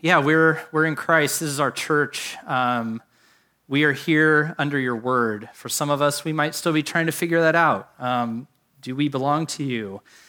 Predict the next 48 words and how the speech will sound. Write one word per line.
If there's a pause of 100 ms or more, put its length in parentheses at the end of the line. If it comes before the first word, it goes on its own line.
(420)
Do
we
want
to? (180)
Uh,
what
is
the
Bible?
What
does
this
mean? (920)
There's
a
lot
in
this
passage
this
evening. (960)
God,
it's
been
a
lot
to
wade
through
for
me. (580)
I
pray
that
what
I
say
tonight
would
be
helpful. (320)
I
pray
that
we
begin
to
understand